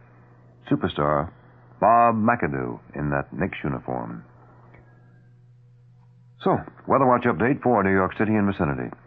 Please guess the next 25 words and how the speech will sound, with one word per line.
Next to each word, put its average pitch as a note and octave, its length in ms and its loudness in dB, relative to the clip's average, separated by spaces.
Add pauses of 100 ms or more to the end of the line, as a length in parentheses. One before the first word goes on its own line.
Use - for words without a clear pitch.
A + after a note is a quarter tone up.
(400)
Windy D3 380 2
and A#2 160 2
becoming G#2 340 2
cloudy F#2 360 2
tonight E2+ 440 0
with D2 220 -6 (100)
a C2 80 -4
low D2 320 0
in G#2 80 2
the E2 60 0
middle E2 200 0
thirties. G#2 440 2 (720)
Partly D#3+ 280 2
sunny E3 380 2
and C3 180 2
seasonably B2+ 440 0
cold G#2 600 2
tomorrow C#2+ 320 0
with F2+ 120 0
a E2+ 80 0
high F2+ 180 2
from E2 220 -2
forty G2 300 0
to F#2+ 200 -2
forty-five. C2 640 -4